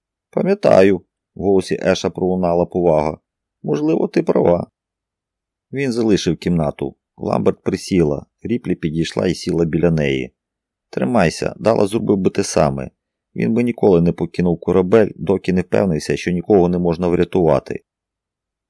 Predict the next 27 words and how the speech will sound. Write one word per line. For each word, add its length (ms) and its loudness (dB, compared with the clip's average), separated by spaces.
Ламберт 420 0
це 120 -2
не 120 0
заспокоїло. 840 -2
Ти 120 -6
просто 340 0
умовляєш 500 2
нас 180 -2
залишитись, 720 -2
щоб 240 -8
чужий 400 0
по 220 -2
одному 400 2
перечавив 640 2
нас. 320 -8
Обіцяю, 580 0
якщо 280 0
ми 80 0
вже 160 0
нічого 320 2
не 80 2
зможемо 440 0
зробити, 640 2
я 140 0
швидко 360 -2
всіх 280 -4
евакуюю. 720 2